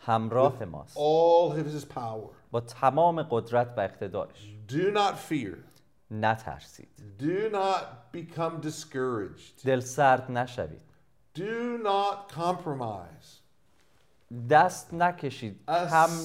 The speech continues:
Speaker 1: نکنید. کم نذارید.
Speaker 2: especially when you suffer.
Speaker 1: مخصوصاً اگر تحت جفا هست.
Speaker 2: So let's go back and summarize the last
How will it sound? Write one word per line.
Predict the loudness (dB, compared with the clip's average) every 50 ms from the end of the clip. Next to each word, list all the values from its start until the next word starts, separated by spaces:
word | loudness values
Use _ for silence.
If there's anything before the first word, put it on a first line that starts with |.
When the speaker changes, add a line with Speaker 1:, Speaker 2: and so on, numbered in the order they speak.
| 0 0
Speaker 1:
نکنید. | 0 0 0 -4 -4 -4 -4 -4 -8 -12 -4
کم | 0 2
نذارید. | 2 2 2 0 -2 -2 -2 -2 -4 -2 2
Speaker 2:
especially | 2 2 2 0 -2 -4 -4 -2 0 0 0 0
when | -2 -2 -4 -4 -6
you | -6 -8 -8 -4 -4
suffer. | -4 -4 -4 -6 -12 -14 -16 -18 _ _ _ _ _ _ _ 0
Speaker 1:
مخصوصاً | 4 4 4 4 2 -2 -10 -10 -10 -8 -10 -8 0 2 2 2 2 0 -2
اگر | -2 -2 0 2 2 2 2 0 -2
تحت | -4 -2 -2 -2 -2 -2 -6 -12
جفا | -6 -4 -4 -4 -4 -6 -10 -10
هست. | -10 -14 -18 -20 -20 _ _ -10
Speaker 2:
So | -6 -4 -2
let's | -2 -2 -2 -4
go | -4 -2 0 0
back | 2 2 2 2 2 0 -2 -6 -10
and | -10
summarize | -8 -4 -4 -4 -2 -2 -2 -2 -2 -2 -2 -4 -6 -8
the | -6 -6 -4 -2 0 2
last | 4 4 4 2 0 -4 -8 -14 -16 -20